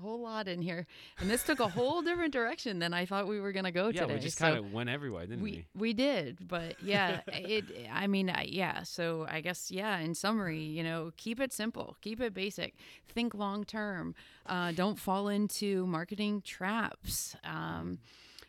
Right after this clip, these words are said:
Speaker 1: be positive the whole way, even if you're frustrated, even if you're feeling stuck,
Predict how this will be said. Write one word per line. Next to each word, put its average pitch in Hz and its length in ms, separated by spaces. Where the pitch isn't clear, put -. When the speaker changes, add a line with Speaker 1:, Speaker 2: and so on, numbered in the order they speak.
Speaker 1:
be 156 120
positive 175 1000
the 151 100
whole 196 560
way, 185 280
even 214 460
if 254 200
you're 247 100
frustrated, 165 580
even 196 240
if 226 100
you're 247 120
feeling 233 360
stuck, - 300